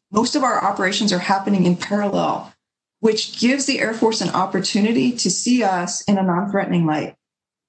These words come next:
When you see a tool over here that's actually really cool, and you're doing a process here that maybe is a bit more time consuming, but it's not directly in competition,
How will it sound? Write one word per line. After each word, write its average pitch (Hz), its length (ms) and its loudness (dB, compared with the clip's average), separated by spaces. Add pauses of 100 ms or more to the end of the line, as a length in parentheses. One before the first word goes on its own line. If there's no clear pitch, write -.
(140)
When 190 120 0
you 202 60 2
see 285 240 2
a 294 60 -2
tool 262 380 0
over 202 240 0
here 180 680 0 (380)
that's 196 260 0
actually 208 460 0
really 190 260 0
cool, 165 560 0 (260)
and 190 160 0
you're 196 120 2
doing 233 280 2
a - 80 -4
process 202 540 0
here 214 500 2
that 170 220 -4
maybe 196 260 2
is 254 120 2
a 208 80 0
bit 202 140 0
more 185 160 0
time 302 280 -2
consuming, 185 800 0 (260)
but 185 140 0
it's 185 160 -4
not 196 280 0
directly 196 400 0
in 202 80 0
competition, 202 840 0